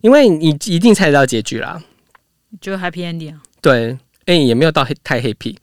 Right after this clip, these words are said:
Speaker 1: 而且它其实里面有一个梗，我有点翻白眼。
Speaker 2: 什么梗？
Speaker 1: 就是，呃，
Speaker 2: 圣诞老人是坏人吗？
Speaker 1: 不是啦。<laughs> 好，爆个小雷，因为其实那个什么，呃，尼古拉斯他不是去找爸爸妈妈，爸爸后来在旅程之中过世了。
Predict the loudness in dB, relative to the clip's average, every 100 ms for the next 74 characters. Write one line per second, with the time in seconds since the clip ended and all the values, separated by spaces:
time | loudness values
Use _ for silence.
0 | _ -4 -2 0 -2 -2 -2 0 0 -2
1 | -8 -6 -6 -2 -2 -2 -4 -6 -14 -18
2 | -18 _ _ -4 -2 -2 -6 -10 -14 _
3 | _ _ _ _ _ _ -16 -12 -10 -12
4 | -14 _ _ _ _ _ -2 2 4 4
5 | 4 4 2 -2 -2 2 2 2 0 0
6 | 0 -4 -10 -10 -6 -4 -4 -6 -12 -6
7 | 0 2 2 0 0 2 4 4 2 0
8 | -4 -12 -16 -16 -2 2 2 -2 -4 0
9 | 2 2 4 4 2 -2 -8 -20 -6 -2
10 | 2 4 4 4 4 4 4 2 0 -2
11 | 0 2 4 4 2 2 -2 -4 -4 -4
12 | -6 -2 0 0 0 -2 -2 0 0 2
13 | 0 2 2 2 2 2 2 0 0 -2
14 | -2 0 -2 -2 -2 -2 0 0 0 -2
15 | -6 -8